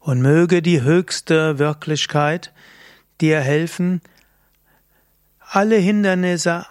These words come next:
alle Schwierigkeiten zu überwinden, auch in entgegengesetzten und schwierigen Umständen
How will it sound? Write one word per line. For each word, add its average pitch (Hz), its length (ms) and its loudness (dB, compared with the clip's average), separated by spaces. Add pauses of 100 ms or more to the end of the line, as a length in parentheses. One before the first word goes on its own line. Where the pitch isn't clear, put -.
alle 165 380 -2
Schwierigkeiten 156 1160 -2
zu - 160 -4
überwinden, 139 920 -6 (360)
auch 160 380 -2
in 165 500 -2 (460)
entgegengesetzten 170 1900 -4 (220)
und 135 260 -2
schwierigen 190 680 2
Umständen 147 1000 -4